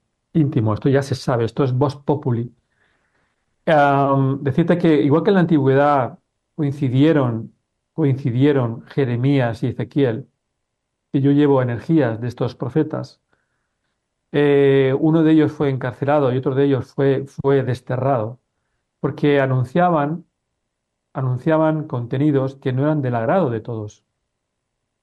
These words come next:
porque amenazaban su sistema de creencias y amenazaban su sistema de vida. ¿Sí? Y que luego finalmente sucedió. Luego sucedió. Esto está, esto es historia. Si hablamos, esto fue, esto fue en Jerusalén,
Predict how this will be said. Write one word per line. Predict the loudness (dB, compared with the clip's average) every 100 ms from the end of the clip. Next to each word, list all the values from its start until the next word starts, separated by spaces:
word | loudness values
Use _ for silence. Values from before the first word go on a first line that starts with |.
| _ _ _ _ _
porque | -6 -2
amenazaban | -2 -2 -4 -4 -2 -4
su | -6
sistema | -8 -4 -4
de | 0
creencias | -2 0 -2 -2 -6 -20 _ _ -6
y |
amenazaban | -2 -2 -2 -2 -2 -4
su | -8
sistema | -10 -6 -4 -2
de | -4
vida. | -6 -8 -14 _ _ _ _ _ _ _ _ _
¿Sí? | -10 -10 -14 _ _ _ _ _
Y | -4
que | 0
luego | 0 0 2
finalmente | 0 0 -2
sucedió. | -4 -6 -6 -6 -6 -10 _ _ _ _ _ _ _ _ _ _ -6
Luego | -2 -2
sucedió. | -4 -4 -2 -2 -2
Esto | -2 -4
está, | -2 -2 0 -2 -6
esto | -6 -4
es | -4
historia. | -4 -4 -2 -4 -8 -14 _ _ _ _ _ _
Si | _ -6
hablamos, | -2 0 0 0 -4 _ _ _ _
esto | -8 -6
fue, | -4 -2 -2 -2
esto | -2 -4
fue | 0 2 2 0
en |
Jerusalén, | -2 -6 -4 -2 -2 -4